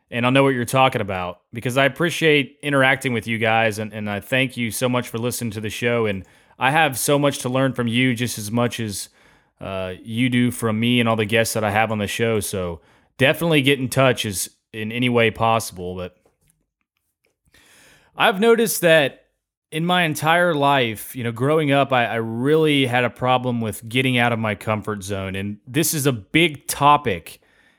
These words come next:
and I think that it's an extremely important topic. Uh, I was always very shy. I did not, uh, somewhat of an introvert. I didn't want to talk to somebody that I didn't have to talk to unless I wanted to initiate the conversation. But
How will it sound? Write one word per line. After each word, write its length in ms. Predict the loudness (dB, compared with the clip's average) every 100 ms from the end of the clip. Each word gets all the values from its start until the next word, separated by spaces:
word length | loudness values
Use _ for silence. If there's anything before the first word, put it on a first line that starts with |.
| _ _ -4
and 160 | 0
I 80 | 0
think 280 | 2 0 0
that 100 | 0
it's 160 | 0
an 100 | -2
extremely 520 | -2 -4 -4 -2 0 0
important 680 | -2 -6 -2 -2 -2 -6
topic. 640 | -2 -2 -2 -8 -14 -16 -20 _ _ _ _
Uh, 100 | -12
I 120 | -2
was 140 | 0 2
always 240 | 2 0
very 420 | 0 2 2 2
shy. 520 | 0 0 2 2 2 0
I 40 |
did 240 | -2 -4
not, 360 | 0 0 0 -6 -20 -16
uh, 200 | -14 -14 _
somewhat 340 | -4 2 4
of 100 | 4
an 100 | 4
introvert. 680 | 2 -2 -2 -4 -4 -6 -10 _ -4
I 60 |
didn't 340 | -2 -2 -2 0
want 240 | 2 2
to 60 | -2
talk 460 | 0 4 4 2
to 100 | -6
somebody 500 | -6 -2 0 0 0
that 140 | 0 0
I 40 |
didn't 220 | 0 -2
have 340 | -2 2 2 0
to 100 | -6
talk 360 | 0 0 0 -4
to 280 | -10 -10 -14 -20 -18 -6
unless 480 | 0 4 4 0 -4
I 180 | 0 2
wanted 320 | 2 0 0
to 100 | -4
initiate 500 | -2 -2 -2 -2 -2
the 60 | -4
conversation. 840 | -6 -4 -6 -6 -4 -6 -6 -10
But 200 | -10 -10